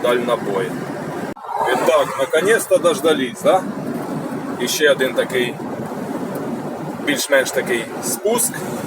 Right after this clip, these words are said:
Я б сказав би, наверно, мені кажеться, спуск менший, чим підйом. Ну, суто такое. Погодка, дивіться. Погодка починає шептати.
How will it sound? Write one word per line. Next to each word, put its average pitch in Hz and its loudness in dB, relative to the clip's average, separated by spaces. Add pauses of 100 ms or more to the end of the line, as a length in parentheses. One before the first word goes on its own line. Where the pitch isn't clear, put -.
(1080)
Я 131 6
б 131 -2
сказав 139 4
би, 143 4
наверно, 143 6
мені 143 0
кажеться, 139 4
спуск 175 0 (600)
менший, 170 2
чим 151 -2
підйом. 135 4 (1000)
Ну, 180 2
суто 185 2
такое. 135 4 (440)
Погодка, 147 2
дивіться. 120 -2 (2500)
Погодка 175 0
починає 151 2
шептати. - 2